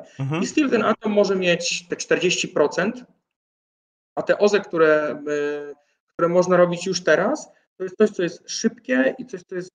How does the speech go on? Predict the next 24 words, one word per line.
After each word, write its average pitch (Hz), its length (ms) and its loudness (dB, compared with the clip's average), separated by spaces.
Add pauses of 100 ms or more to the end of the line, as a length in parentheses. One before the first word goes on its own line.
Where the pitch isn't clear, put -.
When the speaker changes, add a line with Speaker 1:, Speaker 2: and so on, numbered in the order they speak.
(120)
Speaker 2:
bardzo 180 280 2
skalowalne, 147 840 0
tak? 160 300 -8 (460)
Więc - 300 -14 (600)
ja 170 60 6
rozumiem, 214 360 8
że 190 120 2
do 180 120 -6
tej 190 160 0
pory, 190 440 4
na 170 80 -2
przykład 196 200 -2
rozumiem, 233 340 0
dlaczego 202 680 0
zrobi-, 170 400 -6
wzięła, 185 380 0
skąd - 340 -8
się 190 80 -6
wzięła 180 240 4
słynna, 190 320 -2
kontrowersyjna 170 840 0
zasada 156 340 0
dziesięć 156 340 -6
H, 143 240 -6